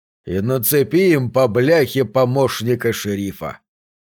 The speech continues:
И чтобы в полдень они были тут. Да,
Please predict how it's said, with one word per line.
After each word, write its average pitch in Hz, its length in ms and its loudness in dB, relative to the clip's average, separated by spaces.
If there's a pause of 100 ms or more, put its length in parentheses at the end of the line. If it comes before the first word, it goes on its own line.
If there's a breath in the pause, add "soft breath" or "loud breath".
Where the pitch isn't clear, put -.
(120)
И 90 100 -8
чтобы 110 400 -2
в - 140 -10
полдень 143 600 2
они 135 320 0
были 139 340 2
тут. - 380 0 (720 loud breath)
Да, 110 340 -2